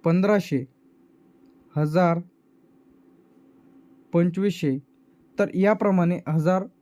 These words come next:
पंधराशे, पंचवीसशे निराधार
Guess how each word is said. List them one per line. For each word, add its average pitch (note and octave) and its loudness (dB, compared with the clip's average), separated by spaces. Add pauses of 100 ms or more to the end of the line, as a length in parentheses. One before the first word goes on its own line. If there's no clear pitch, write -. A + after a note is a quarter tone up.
(1200)
पंधराशे, E3+ 0
पंचवीसशे E3+ -2 (440)
निराधार F#3 2